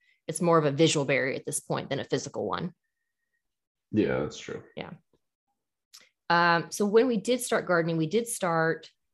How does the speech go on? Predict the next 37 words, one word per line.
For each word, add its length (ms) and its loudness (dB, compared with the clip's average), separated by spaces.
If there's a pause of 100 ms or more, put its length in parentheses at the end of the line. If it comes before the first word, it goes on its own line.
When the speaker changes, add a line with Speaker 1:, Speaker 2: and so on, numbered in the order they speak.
(120)
Speaker 1:
immediately, 840 0 (200)
uh, 280 0 (160)
almost 540 4
exactly 460 0
ten 220 -4
years 280 -2
ago. 140 2
It 40 0
was 220 -6
one 120 -4
of 40 -4
the 120 -10
first 280 0
things 180 -2
we 60 -2
did 160 0
was 100 -6
start 260 -6
planting 500 -2 (100)
food. 560 -4 (320)
Uh, 200 -2
the 120 0
banana 600 2 (480)
<laughs> 480 -6
that 100 4
was 140 2
never 260 4
gonna 180 2
have 80 -2
Speaker 2:
Mm, 60 -6
Speaker 1:
bananas. 480 -2
Speaker 2:
banana. 380 -6 (220)
Speaker 1:
And 640 4 (720)
then 460 2
we 140 -4
had 480 -2
that 320 2